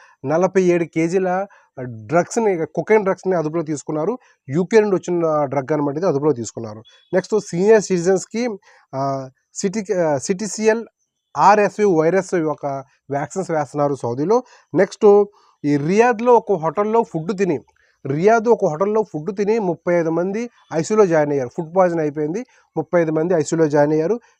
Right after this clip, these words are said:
వెంటనే మినిస్టర్ వారు, మినిస్ట్రీ వారు స్పందించి ఆ హోటల్ని షట్ డౌన్ చేశారు. ఇప్పుడు సౌదీలో కొత్త ట్రెండ్ నడుస్తుందండి, కొత్త ట్రెండ్ WhatsApp-లో విడాకులు అనమాట. So ఇప్పుడు విడాకులు ఇవ్వాలంటే కోర్టుకి వెళ్ళకుండా WhatsApp-లోనే విడాకులు చేస్తున్నారు.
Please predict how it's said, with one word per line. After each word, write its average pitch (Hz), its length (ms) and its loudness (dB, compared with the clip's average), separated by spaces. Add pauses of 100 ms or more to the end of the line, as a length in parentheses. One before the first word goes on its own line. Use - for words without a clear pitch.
వెంటనే 156 240 -2
మినిస్టర్ 165 340 -2
వారు, 151 320 -4
మినిస్ట్రీ 147 300 -4
వారు 165 120 0
స్పందించి 170 520 -6 (340)
ఆ 139 60 -2
హోటల్ని 151 320 -2
షట్ 147 200 -2
డౌన్ 165 220 2
చేశారు. 120 320 -6 (280)
ఇప్పుడు 214 220 2
సౌదీలో 196 500 4
కొత్త 208 320 2
ట్రెండ్ 208 240 0
నడుస్తుందండి, 143 580 -4 (300)
కొత్త - 320 0
ట్రెండ్ 180 340 0
WhatsApp-లో 175 680 0
విడాకులు 170 360 2
అనమాట. 131 260 -2 (520)
So 147 220 2
ఇప్పుడు 143 240 0
విడాకులు 160 460 2
ఇవ్వాలంటే 160 480 0
కోర్టుకి 156 440 -4
వెళ్ళకుండా 151 460 -2 (480)
WhatsApp-లోనే 156 480 0
విడాకులు 147 280 2
చేస్తున్నారు. 139 480 -2